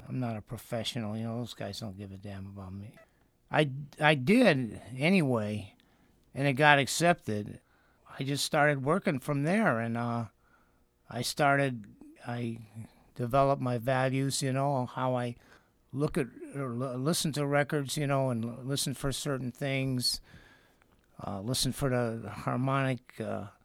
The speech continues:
melodic and rhythmic characteristics of the music, listen for the,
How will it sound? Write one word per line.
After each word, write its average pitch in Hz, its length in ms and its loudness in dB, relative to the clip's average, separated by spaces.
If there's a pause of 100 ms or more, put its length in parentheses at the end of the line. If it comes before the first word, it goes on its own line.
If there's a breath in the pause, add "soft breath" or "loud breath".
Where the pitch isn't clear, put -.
(420 soft breath)
melodic 135 500 2
and 120 180 0
rhythmic 135 460 -2
characteristics 131 840 -2
of 127 100 -2
the 123 60 0
music, 123 580 0
listen 127 320 -2
for 120 180 -6
the, 104 200 -6